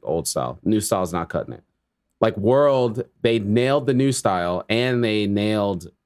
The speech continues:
everything else that goes around Monster Hunter that has to work. And just going into Rise just shows how much I took that for granted. Like,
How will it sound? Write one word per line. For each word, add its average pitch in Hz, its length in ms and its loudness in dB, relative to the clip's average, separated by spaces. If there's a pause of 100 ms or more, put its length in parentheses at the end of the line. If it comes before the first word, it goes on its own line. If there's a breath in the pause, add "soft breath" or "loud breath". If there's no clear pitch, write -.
everything 107 520 0
else 113 200 -2
that 85 180 -4
goes 104 260 0
around 101 280 0
Monster 98 340 0
Hunter 95 160 0
that 85 240 -4
has 95 220 -2
to 87 80 -2
work. 82 380 -2 (720)
And 87 480 0
just - 280 -4 (720)
going 110 220 2
into 107 200 0
Rise 95 360 0
just 87 160 -4
shows 87 240 -2
how 87 100 -2
much 82 280 -4
I 80 140 -2
took - 340 -6
that 85 160 -2
for 78 100 -8
granted. 76 380 -6
Like, 67 180 -8